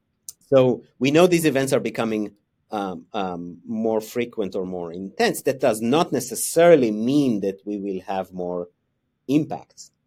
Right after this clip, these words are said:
If we manage to reduce vulnerability and exposure, um, then we potentially have,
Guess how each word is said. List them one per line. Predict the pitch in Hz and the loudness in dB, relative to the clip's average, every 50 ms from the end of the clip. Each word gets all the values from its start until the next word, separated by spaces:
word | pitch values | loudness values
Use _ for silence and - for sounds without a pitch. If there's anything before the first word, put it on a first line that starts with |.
| _ | _
If | 135 139 135 135 123 | -6 -6 -6 -4 -4
we | 120 110 | -2 -2
manage | 101 101 101 101 101 98 98 - - | -2 -2 -2 -4 -4 -6 -8 -12 -14
to | - 98 92 | -10 -10 -10
reduce | 90 85 78 85 90 82 - - | -10 -10 -12 -12 -12 -14 -14 -14
vulnerability | _ 78 78 78 78 80 - 80 80 82 85 - - 82 | _ -14 -14 -14 -14 -16 -16 -16 -14 -16 -16 -16 -16 -16
and | 78 73 | -16 -16
exposure, | 76 - - - - 165 139 110 98 71 76 85 _ _ _ _ _ _ _ _ _ _ _ _ _ _ | -18 -20 -12 -6 -4 -2 -2 -2 -4 -8 -12 -16 _ _ _ _ _ _ _ _ _ _ _ _ _ _
um, | 107 98 90 90 87 87 85 _ - | -8 -8 -6 -6 -8 -10 -12 _ -10
then | 101 95 101 104 98 95 98 | -4 -2 -2 0 0 -2 -4
we | 95 95 | -4 -6
potentially | 95 - 101 92 92 90 - 95 90 82 | -8 -10 -8 -8 -8 -8 -8 -10 -10 -8
have, | 82 90 78 80 80 | -8 -8 -10 -10 -14